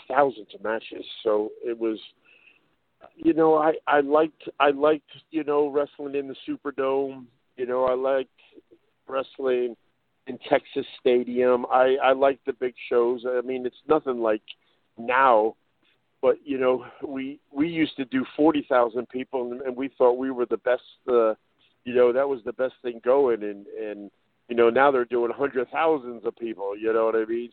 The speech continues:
So it's crazy. It's crazy. But when, when you draw forty thousand people back then, um, it was, it was,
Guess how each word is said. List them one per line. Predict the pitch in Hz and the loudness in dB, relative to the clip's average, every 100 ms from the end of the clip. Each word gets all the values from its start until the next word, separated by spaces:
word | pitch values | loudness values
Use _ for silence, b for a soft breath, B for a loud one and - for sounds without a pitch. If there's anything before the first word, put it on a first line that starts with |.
| - | 0
So | 110 | 0
it's | 107 - | 0 -4
crazy. | - 120 120 98 101 - _ _ _ _ _ - | 2 2 2 -4 -12 -14 _ _ _ _ _ -16
It's | 117 - | -14 -12
crazy. | - 123 113 110 | 2 2 2 -4
But | 107 110 135 | 0 0 2
when, | 131 127 151 | -2 -2 -4
when | 135 131 | 0 0
you | 131 | 0
draw | - 160 160 - | 4 4 4 0
forty | 139 135 123 | -2 -2 -2
thousand | 123 113 104 113 107 | -2 0 -2 -12 -10
people | 123 117 107 | -12 -6 -4
back | 110 107 - | -4 -6 -4
then, | 117 107 107 _ _ _ _ _ _ 104 | -4 -4 -6 _ _ _ _ _ _ -8
um, | 98 98 95 _ _ _ _ _ _ _ _ - | -6 -6 -10 _ _ _ _ _ _ _ _ -6
it | 151 | -2
was, | 127 110 | 0 -2
it | - 139 | -4 -4
was, | 135 123 113 | -2 -2 -4